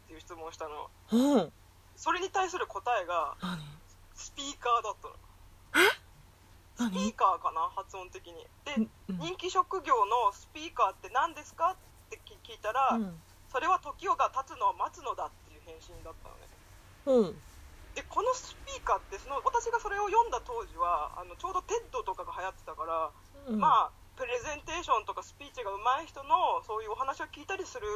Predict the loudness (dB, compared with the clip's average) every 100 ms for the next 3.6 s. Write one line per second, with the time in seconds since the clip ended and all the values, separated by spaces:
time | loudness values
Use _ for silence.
0 | -4 -8 -20 -10 -6 -2 2 2 0 -6
1 | -16 -12 -4 -2 -2 0 2 2 0 -2
2 | 0 -2 -4 -8 -16 -16 -18 -16 -18 -6
3 | -2 -2 -2 -8 -8